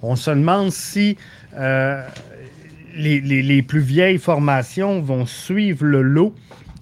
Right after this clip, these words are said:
On espère que oui. On espère qu'ils vont investir grandement dans leur infrastructure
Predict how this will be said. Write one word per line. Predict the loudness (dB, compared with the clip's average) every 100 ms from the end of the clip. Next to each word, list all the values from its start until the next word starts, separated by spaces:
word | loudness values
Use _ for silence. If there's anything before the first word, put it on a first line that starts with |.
| -16
On | -12 -12
espère | -12 -4 -2 0
que | 0
oui. | 0 0 -4 -6 -18 -20 -8
On | -4
espère | -2 -2 0 0 0 0
qu'ils | 0
vont | 2 2 0 -2
investir | 0 2 0 -2 -4 -4 -2 -2
grandement | 0 2 2 2 2 0 -2 -4 -12 -20 -20 -20 -4
dans | 2 4 4 0 -2 -10 -20 -20 -16 -6
leur | -2 0 0 0 -4 -10 -18 -8
infrastructure | -2 -2 -2 -6 -2 -4 -4 -4 -4 -4